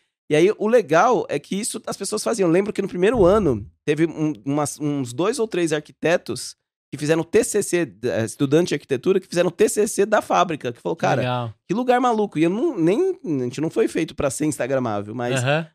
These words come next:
Speaker 1: acabou virando um,
Speaker 2: É, já,
Speaker 1: uma referência
Speaker 2: na minha,
Speaker 1: instagramável.
Speaker 2: no, no que eu conheço, vocês são pioneiros, por isso que eu citei a inspiração,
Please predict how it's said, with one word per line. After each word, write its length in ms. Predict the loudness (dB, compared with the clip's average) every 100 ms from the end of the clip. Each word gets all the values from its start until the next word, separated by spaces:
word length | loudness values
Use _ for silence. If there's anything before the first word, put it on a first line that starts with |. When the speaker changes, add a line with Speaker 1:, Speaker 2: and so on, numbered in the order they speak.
| -10
Speaker 1:
acabou 340 | -4 -2 0
virando 360 | 0 0 2 2
um, 140 | 2
Speaker 2:
É, 120 | 0 0
já, 220 | 2 2
Speaker 1:
uma 100 | 4
referência 540 | 2 2 2 2 2
Speaker 2:
na 80 | 2
minha, 160 | 4 4
Speaker 1:
instagramável. 640 | 4 2 2 2 0 -2
Speaker 2:
no, 240 | -2 0 0
no 160 | 0
que 100 | 0
eu 80 | -2
conheço, 400 | 0 0 -2 -4
vocês 240 | -6 -4
são 140 | -4 -4
pioneiros, 560 | 0 0 0 0 -2
por 140 | -6 -8
isso 120 | -6
que 60 | -6
eu 60 |
citei 500 | -6 -6 -2 0 0
a 160 | 0 -2
inspiração, 800 | -6 -6 -6 -6 -4 -2 -2